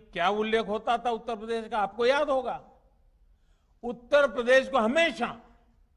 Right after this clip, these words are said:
राजनीति के चश्मे से देखा गया।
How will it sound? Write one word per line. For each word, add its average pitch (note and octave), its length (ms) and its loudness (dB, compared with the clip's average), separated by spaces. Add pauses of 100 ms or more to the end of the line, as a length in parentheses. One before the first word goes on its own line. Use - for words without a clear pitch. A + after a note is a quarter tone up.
(420)
राजनीति F#3+ 1000 -2
के A3 200 -6 (100)
चश्मे F3 440 -12
से G3 180 -8
देखा D3 360 -10
गया। G#2 260 -18